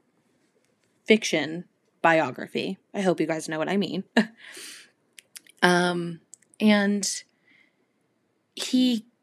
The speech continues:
he just really gave himself to music because with the piano, he had everything he needed, is what the book said, even though he had, you know, his eyes weren't great. So I love the illustrations in this book. I think that,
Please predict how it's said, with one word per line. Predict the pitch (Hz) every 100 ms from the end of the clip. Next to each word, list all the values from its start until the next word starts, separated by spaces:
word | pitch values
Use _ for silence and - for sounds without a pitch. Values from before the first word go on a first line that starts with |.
| _ _ -
he | - -
just | 233 254
really | 185 214 285
gave | - 190 214
himself | 233 208 - 175 180
to | -
music | 175 156 160 185 208 214 - - _ -
because | 196 - 185 175 165 - -
with | 190 208
the | 220
piano, | 196 180 175 190
he | 214 208
had | 175 233
everything | 226 143 - -
he | 160 151
needed, | 147 160 165
is | 170 - 170
what | 165
the | -
book | - -
said, | - - 127
even | 165 170
though | 165 160 180
he | 185 165
had, | 156 151 160 - _ _ -
you | 185
know, | 165
his | 165 175
eyes | - 185 214
weren't | 175 -
great. | - - - - _ _ _ _ _ _ _ _ -
So | - - 233 220 220 220 - - - -
I | - 226
love | 190
the | 190 220
illustrations | 185 196 - 160 - 165
in | 165 170
this | 170
book. | - 160 160 220 -
I | 190 180
think | - 170 170 -
that, | 170 160 156 156